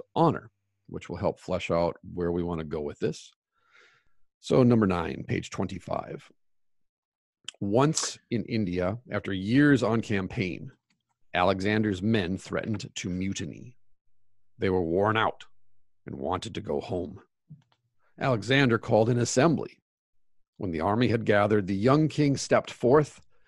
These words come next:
and stripped naked. "These scars on my body," Alexander declared, "were got for you,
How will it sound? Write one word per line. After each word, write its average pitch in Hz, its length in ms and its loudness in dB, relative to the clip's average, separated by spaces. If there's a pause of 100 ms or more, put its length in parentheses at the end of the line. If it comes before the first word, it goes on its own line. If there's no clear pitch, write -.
(180)
and 69 160 -10
stripped - 320 -4
naked. 78 480 -6 (1800)
"These 110 300 0
scars 107 460 2
on 107 80 -2
my 98 160 -2
body," 92 560 0 (160)
Alexander 71 520 -6
declared, 71 560 -6 (600)
"were 90 120 0
got 90 440 0 (100)
for 82 260 0
you, 90 680 2